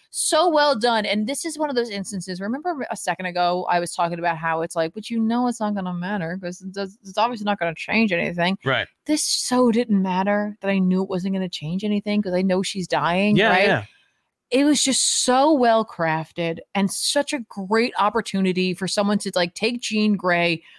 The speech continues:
Speaker 1: and just have some thought experiments. Like, this is what I liked about Sins of Sinister, like, going down this, like,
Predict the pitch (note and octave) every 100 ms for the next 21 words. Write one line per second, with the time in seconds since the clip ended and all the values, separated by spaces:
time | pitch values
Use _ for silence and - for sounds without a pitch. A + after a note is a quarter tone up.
0 | _ - A3+ C4+ - _ _ C4 C#4+ C#4+
1 | C#4 A#3+ G3+ G#3 - F3 E3+ D#3+ F#3 -
2 | D4+ F4+ D4 A3+ A3 A3 F#3+ G3 G3 F#3
3 | F#3+ - F3+ F3 - F#3+ E3 - F3 D#3
4 | E3 C#3 E3 F3+ A3+ D4+ D4+ A3+ A3 A#3
5 | G#3 F#3+ G3+ F3+ F3